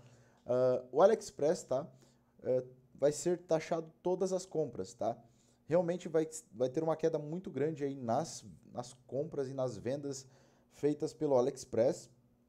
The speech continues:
E o que fazer se você for taxado ali, tá? Compras de até cinquenta dólares.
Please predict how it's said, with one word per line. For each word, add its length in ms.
E 240
o 80
que 140
fazer 480
se 140
você 260
for 280
taxado 500
ali, 160
tá? 240
Compras 340
de 60
até 200
cinquenta 400
dólares. 460